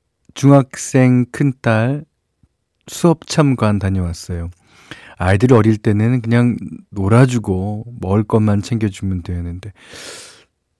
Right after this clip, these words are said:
고등학교 입학을 앞두고 입시도 해야 하고, 아, 부모가 된다는 건 쉽지 않네요. 음, 맞아요.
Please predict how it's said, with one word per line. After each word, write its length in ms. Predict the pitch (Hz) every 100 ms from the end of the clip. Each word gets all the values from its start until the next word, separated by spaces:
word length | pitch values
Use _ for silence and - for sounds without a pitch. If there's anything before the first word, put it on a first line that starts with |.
| -
고등학교 480 | 113 123 135 127
입학을 440 | 139 127 - 120 123
앞두고 760 | 104 _ - 113 104 151 160 - -
입시도 800 | 123 - - 131 135 120 101 92 98
해야 220 | 117 107
하고, 540 | 104 98 95 98 151 _
아, 220 | - 85 80
부모가 340 | - 98 98
된다는 400 | 101 101 104 107
건 200 | 104 95 - _ _
쉽지 460 | - - - -
않네요. 500 | 82 80 90 95 95 104 -
음, 260 | 87 90 87
맞아요. 500 | 82 - 98 101